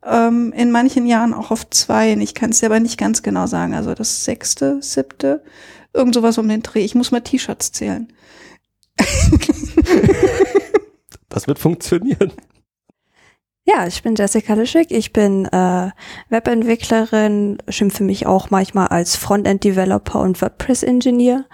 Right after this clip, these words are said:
Speaker 3: Arbeite im Moment bei Insight und mache da alles, was halt im Frontend anfällt, damit die Seiten auch hübsch aussehen.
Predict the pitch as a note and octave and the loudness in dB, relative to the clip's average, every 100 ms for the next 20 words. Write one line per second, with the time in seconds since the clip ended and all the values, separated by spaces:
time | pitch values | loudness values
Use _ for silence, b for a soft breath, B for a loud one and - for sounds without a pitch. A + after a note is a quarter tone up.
0 | B B B A3 A3 A3 G#3 G3+ G3 G3 | B B B 0 2 2 2 2 2 0
1 | F#3+ G#3+ D4+ E4 D#4 - - _ _ _ | 0 2 2 2 2 -2 -8 _ _ _
2 | _ _ - A3+ G3+ G3 G#3 G3 F3+ - | _ _ -2 2 4 2 2 2 2 2
3 | F#3+ - - F3+ - - F3+ F3 F#3 F3 | 0 -2 -2 -2 -4 -2 -2 0 -4 -2
4 | - F3 G3 - F3 - - - - G3 | -2 0 -2 -4 -6 -4 -6 -4 -4 -4
5 | - F#3+ F#3 G3 - F#3+ - G#3+ - - | -4 -2 -2 -4 -6 -6 -2 -2 0 0
6 | F3+ - F#3+ | 0 0 -4